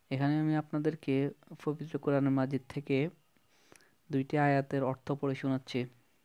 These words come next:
সূরা নিসার সতেরো নম্বর আয়াতে আল্লাহ বলেন, "অবশ্যই আল্লাহ তাদের তওবা কবুল করবেন, যারা ভুলবশত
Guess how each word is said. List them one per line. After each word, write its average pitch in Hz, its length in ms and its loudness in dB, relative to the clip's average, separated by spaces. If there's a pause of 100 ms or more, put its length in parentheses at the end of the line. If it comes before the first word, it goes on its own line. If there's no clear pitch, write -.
(400)
সূরা 143 320 -2
নিসার 151 600 0 (180)
সতেরো - 380 -6
নম্বর 160 260 0
আয়াতে 151 280 4
আল্লাহ 143 280 0
বলেন, 139 320 0 (760)
"অবশ্যই 151 480 0
আল্লাহ 147 360 0 (120)
তাদের 135 280 2 (120)
তওবা 151 340 0
কবুল 143 280 0
করবেন, 135 420 -2 (760)
যারা 127 260 4
ভুলবশত 139 760 -2